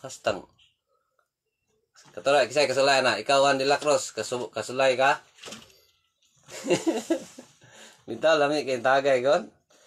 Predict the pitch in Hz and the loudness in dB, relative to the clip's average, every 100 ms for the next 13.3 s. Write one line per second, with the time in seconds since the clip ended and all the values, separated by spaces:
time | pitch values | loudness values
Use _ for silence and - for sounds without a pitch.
0 | _ _ _ 110 123 117 110 110 117 123 | _ _ _ -4 0 0 -2 -6 -4 0
1 | 156 - - - 131 147 127 117 131 156 | 0 0 -20 -6 -2 -2 0 2 4 4
2 | 160 - 123 127 120 127 123 120 120 110 | 2 0 -4 -4 -2 0 0 -2 -6 -4
3 | 117 110 107 98 95 95 95 120 180 196 | -4 -2 -6 -8 -8 -8 -6 -2 2 2
4 | 190 180 185 170 151 151 151 165 151 147 | 2 2 2 2 2 -2 0 2 0 0
5 | 175 160 156 151 - - - _ - 131 | 4 4 4 0 -10 -20 -20 _ -4 2
6 | 131 127 123 - _ - - - - - | 4 2 0 -8 _ -20 -20 -20 -20 -18
7 | - 170 208 202 175 185 208 - _ _ | -12 0 0 2 0 2 2 -2 _ _
8 | _ _ _ _ - - - 180 190 175 | _ _ _ _ -20 -20 -2 0 2 2
9 | 196 208 160 139 180 208 180 165 156 170 | 2 2 0 -2 0 0 -2 -6 -2 -2
10 | 175 190 180 151 170 180 160 175 180 170 | 0 0 0 -2 2 2 0 -2 -2 -2
11 | 170 165 180 185 180 - - - - _ | -2 0 2 0 -4 -18 -20 -20 -20 _
12 | _ _ _ _ _ _ - 127 143 151 | _ _ _ _ _ _ -2 -2 2 2
13 | 143 156 | 4 2